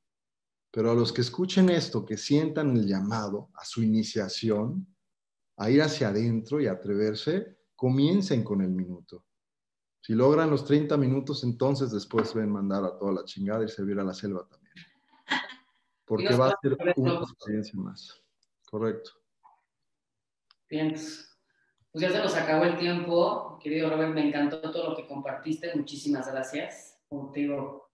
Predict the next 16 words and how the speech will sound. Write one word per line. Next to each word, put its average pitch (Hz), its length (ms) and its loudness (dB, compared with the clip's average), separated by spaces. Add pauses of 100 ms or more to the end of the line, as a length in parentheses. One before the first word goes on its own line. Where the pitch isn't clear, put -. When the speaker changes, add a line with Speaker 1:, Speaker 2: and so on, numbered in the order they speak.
(100)
Speaker 2:
lo 143 140 -10
platicas 147 440 -6
de 147 100 -2
una 143 120 2
forma 143 440 -2
muy 147 140 0
especial - 600 -2 (540)
y 160 160 -4
creo 170 240 2
que, 160 640 4
pues, 143 140 -2
lo 147 100 0
que 147 80 -2
nos 147 160 2
has 160 140 4
dejado 160 680 0